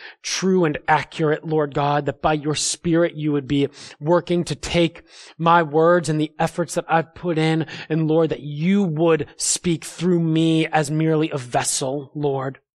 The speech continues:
I pray, God, that you would do with you will, do what you will with this message, that you would utilize it to more and more conform us to your image and to truly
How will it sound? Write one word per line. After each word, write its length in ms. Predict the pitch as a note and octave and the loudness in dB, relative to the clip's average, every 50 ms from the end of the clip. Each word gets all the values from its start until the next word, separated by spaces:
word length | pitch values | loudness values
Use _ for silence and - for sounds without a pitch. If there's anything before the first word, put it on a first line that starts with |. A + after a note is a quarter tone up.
| _ _ _ _ _ _ - - - - - | _ _ _ _ _ _ -20 -20 -8 -2 0
I 100 | D#3+ D#3 | 0 0
pray, 640 | - - - - D#3+ E3 E3+ D#3+ D#3+ D#3+ E3 D#3+ | 0 -6 -16 -10 -4 -2 0 2 2 4 2 2
God, 360 | D#3 D3+ D3+ D3+ D#3 D#3 D#3 | 2 2 2 2 2 2 0
that 100 | C#3+ C3+ | -2 -4
you 160 | C#3 D3 E3+ | -4 -2 -2
would 240 | D3+ D3+ C#3+ C3+ A#2+ | 0 0 -2 -4 -2
do 160 | D#3+ F3+ F#3 | -2 0 0
with 240 | F3+ E3+ E3 - - | 2 0 -2 -2 -4
you 140 | D#3+ D#3 C#3+ | -6 -6 -4
will, 480 | B2+ C3 D3+ D#3 D#3 D#3+ E3 E3+ C#3+ C#3 C#3+ D3 C#3+ B2+ | -4 0 2 2 4 4 4 2 0 -4 -14 -16 -12 -6
do 200 | A2+ F#3+ F#3+ F3+ | -2 0 0 0
what 340 | D#3 D3+ F3+ D#3+ - - | 0 0 -2 -2 -2 -6
you 140 | D#3+ E3 D#3 | -6 -6 -6
will 480 | C#3 C3+ D3+ D#3 D#3+ D#3+ E3 E3+ E3 - - - - _ - | -4 -2 0 2 2 2 0 0 -4 -6 -12 -20 -20 _ -4
with 240 | D3 E3+ E3 - | -2 -2 -2 -2
this 200 | - F3 D#3+ - | -2 -2 -2 -2
message, 640 | - E3 D#3+ D#3+ D#3+ - F#3 F3 E3 E3 D3 - - _ _ _ _ - - - - | 0 0 0 0 0 0 0 0 -2 -2 -6 -12 -14 _ _ _ _ -20 -20 -8 -2
that 120 | - F3 E3+ | 0 2 2
you 160 | D#3+ D#3 D3+ | 4 2 2
would 140 | D3+ C#3 C3 | 0 0 -4
utilize 640 | C3+ D3 E3+ F3+ F3 F3+ F3 F3 F3 F3 F3+ E3 | -4 -2 0 2 4 4 4 6 4 4 2 2
it 180 | D#3+ F#3 - - | 0 -2 -4 -4
to 300 | - - E3 D3+ D3 C#3 - - - - - _ | -4 0 0 2 2 0 -2 -6 -18 -20 -14 _
more 320 | - D#3 D#3+ E3+ F3+ F#3+ G3 | -4 0 2 2 4 4 4
and 120 | F#3 F3+ | 2 2
more 200 | F3 E3+ E3+ E3+ | 2 2 2 0
conform 580 | D#3+ - C#3+ C#3+ - - - - E3 E3+ E3+ E3+ | -2 -4 -10 -10 -10 -10 -6 -2 0 0 0 0
us 120 | D#3+ - | -2 -4
to 140 | - - D#3+ | -4 -4 -2
your 160 | D#3 D#3+ D#3 | 0 0 0
image 420 | - D3 D3+ D3 D3 D3+ D3+ C#3+ - - | 0 -2 -2 0 0 0 -2 -4 -4 -4
and 280 | D3+ D3 C#3+ C#3+ C3 - - - - - - - | -2 0 0 0 -2 -4 -10 -14 -16 -18 -16 -14
to 120 | - D3 | -12 -12
truly 600 | - - - - G3 G#3 G3+ G#3 G3+ G3+ F#3 E3+ | -10 -8 -6 -2 0 0 0 2 2 2 0 0